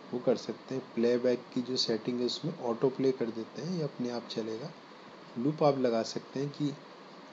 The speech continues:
ख़त्म होने के बाद दोबारा repeat हो, तो उसकी हमें ज़रूरत नहीं है, एक बार हुआ था। तो ये हमने setting कर ली है,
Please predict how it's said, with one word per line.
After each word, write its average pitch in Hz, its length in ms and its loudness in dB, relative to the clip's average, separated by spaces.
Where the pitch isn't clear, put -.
ख़त्म 143 280 4
होने 123 220 2
के 123 100 2
बाद 135 140 2
दोबारा 117 380 0
repeat 113 460 -2
हो, 101 60 -8
तो 123 60 -6
उसकी 139 260 0
हमें 135 200 0
ज़रूरत 123 480 0
नहीं 110 100 -6
है, 147 120 -10
एक 117 200 2
बार 117 120 0
हुआ 101 180 -4
था। - 200 -14
तो 120 60 -2
ये 127 200 6
हमने 135 180 4
setting 110 400 -4
कर 98 160 -6
ली - 20 -12
है, - 320 -16